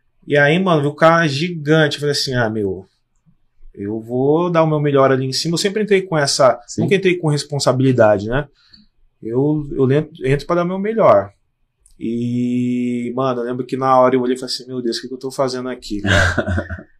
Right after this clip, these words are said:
Speaker 1: Aí foi, a luta começou, startou, aí já era. Eu limpo minha mente, fui pra cima dele, só que ele me botou pra baixo.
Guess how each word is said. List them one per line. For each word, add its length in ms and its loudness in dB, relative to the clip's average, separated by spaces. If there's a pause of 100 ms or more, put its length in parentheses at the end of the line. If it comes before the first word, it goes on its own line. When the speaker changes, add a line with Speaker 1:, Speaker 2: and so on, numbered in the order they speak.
(180)
Speaker 1:
Aí 140 -8
foi, 300 2
a 80 6
luta 400 2
começou, 460 0
startou, 600 0
aí 120 -4
já 140 0
era. 160 2
Eu 60 0
limpo 220 -8
minha 180 -4
mente, 320 -6
fui 120 -8
pra 180 -2
cima 280 -4
dele, 440 -2 (400)
só 140 -4
que 100 0
ele 80 2
me 60 0
botou 260 2
pra 180 4
baixo. 480 4